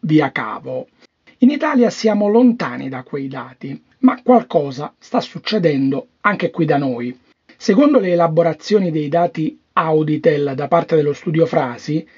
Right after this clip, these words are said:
scrive Andrea Biondi per Il Sole ventiquattro Ore, nella fascia d'età dagli otto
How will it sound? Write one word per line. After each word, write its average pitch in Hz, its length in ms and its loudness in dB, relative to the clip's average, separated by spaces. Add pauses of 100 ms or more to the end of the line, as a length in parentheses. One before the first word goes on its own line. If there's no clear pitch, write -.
scrive 185 380 2
Andrea 160 320 2
Biondi 151 440 2
per 143 140 -2
Il 135 140 -4
Sole 160 260 0
ventiquattro 165 640 -2
Ore, 135 240 -2 (260)
nella 196 220 6
fascia - 400 0
d'età 180 320 0
dagli 143 300 -2
otto 175 560 -2